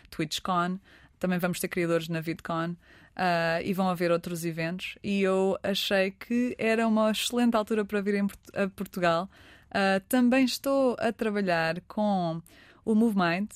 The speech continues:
o Diogo Silva, que é um dos criadores da Twitch em Portugal, e ele tem um programa...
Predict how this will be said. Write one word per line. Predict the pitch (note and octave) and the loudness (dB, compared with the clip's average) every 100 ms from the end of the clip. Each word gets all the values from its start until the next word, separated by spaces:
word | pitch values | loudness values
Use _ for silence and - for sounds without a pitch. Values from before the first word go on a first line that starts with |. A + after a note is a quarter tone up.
| - | -10
o | - | -4
Diogo | F#3+ G#3 G3 | 0 0 0
Silva, | - F3+ E3+ F3+ | -2 -2 -2 -4
que | - G3 | -2 0
é | |
um | F#3+ | 0
dos | G3+ G3 | -2 -4
criadores | G#3+ F#3 F3+ F3+ | -4 -2 -2 -2
da | |
Twitch | F3 F#3 E3+ - | -4 -6 -6 -4
em | G3+ | -4
Portugal, | G3+ - F#3 D3+ E3 A3+ - - - - | -4 -6 -2 -2 -2 -6 -14 -20 -20 -4
e | G#3+ | 2
ele | B3 B3 | 2 0
tem | - A3 A3+ | 0 0 0
um | G#3+ | 0
programa... | G#3+ F#3+ F3 E3+ E3+ | -2 -2 -2 -2 -4